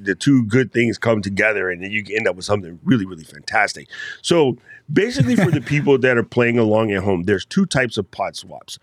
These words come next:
Speaker 1: One is what would be known as an episode swap.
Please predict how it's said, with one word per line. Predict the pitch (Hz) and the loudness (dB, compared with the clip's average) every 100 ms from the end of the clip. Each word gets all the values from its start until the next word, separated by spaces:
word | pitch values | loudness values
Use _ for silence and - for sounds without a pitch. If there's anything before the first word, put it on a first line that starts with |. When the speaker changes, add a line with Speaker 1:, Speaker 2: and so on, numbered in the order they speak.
| - _ | -20 _
Speaker 1:
One | - 110 151 202 196 196 _ _ - | -6 0 4 4 2 0 _ _ -2
is | 123 120 | 0 0
what | 113 127 127 | 2 2 2
would | 123 117 | 0 0
be | 113 | 0
known | 110 107 104 104 - | 2 2 2 2 0
as | 98 92 85 | 0 0 -2
an | - - | -6 -2
episode | 139 - 101 87 85 | -2 0 -2 -2 -4
swap. | - 98 73 | -6 -6 -6